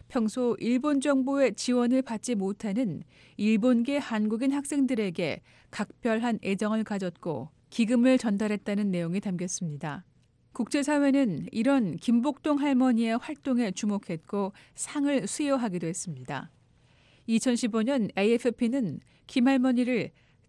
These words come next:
자유를 위해 싸우는 영웅으로 선정했고 미국 캘리포니아 글렌데일시는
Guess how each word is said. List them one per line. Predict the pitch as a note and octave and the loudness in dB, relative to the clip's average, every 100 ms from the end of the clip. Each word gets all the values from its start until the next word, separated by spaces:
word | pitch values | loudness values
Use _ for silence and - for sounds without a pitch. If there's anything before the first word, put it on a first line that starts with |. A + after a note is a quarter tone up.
| - | -14
자유를 | - G#3+ B3 C#4+ C#4+ | -4 2 2 2 2
위해 | C4+ C#4 | 2 2
싸우는 | C4 C4 A#3+ A#3 B3 - | 2 0 0 2 0 0
영웅으로 | F3+ F#3 G#3 G#3+ B3+ | 0 0 2 2 2
선정했고 | B3+ D#4 C#4+ B3 A#3 D#3+ - B2 - _ _ _ _ _ - | 0 -4 -2 -2 -2 -4 -6 -6 -8 _ _ _ _ _ -4
미국 | A3+ B3 C#4+ | 0 0 0
캘리포니아 | E4 E4 D#4+ D4+ C4 C4+ A3+ | -2 -2 -2 -2 0 2 0
글렌데일시는 | F#3 A#3 C4+ D4 C4+ A#3+ A#3 - F3 G#3 C#3 | 0 0 2 2 2 2 0 -4 -2 -2 -4